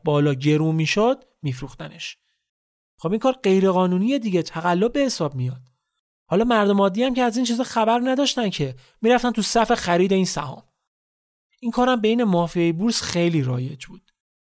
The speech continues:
بعد این گزارش هم چندین نفر از فعالان بورس مثل همون جناب نایب رئیس معروف می‌افتن زندان. بعدش هم این کمیسیونی که مسئول بررسی این رکود بود،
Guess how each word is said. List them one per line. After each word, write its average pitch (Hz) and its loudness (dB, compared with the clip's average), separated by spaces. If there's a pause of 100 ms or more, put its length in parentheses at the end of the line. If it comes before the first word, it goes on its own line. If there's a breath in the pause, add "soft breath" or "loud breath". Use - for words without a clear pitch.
(340)
بعد 208 2
این 220 0
گزارش 214 2
هم 269 0
چندین 220 0
نفر 196 0
از 180 0
فعالان 180 0
بورس 180 0
مثل 196 -4
همون 226 0
جناب 156 0
نایب 143 -2
رئیس 143 -2
معروف 151 0
می‌افتن 202 -2
زندان. - -12 (600)
بعدش 247 0
هم 254 0
این 247 0
کمیسیونی 208 -2
که 165 -4
مسئول 151 -4
بررسی 147 -2
این 147 -4
رکود 147 -4
بود، 226 0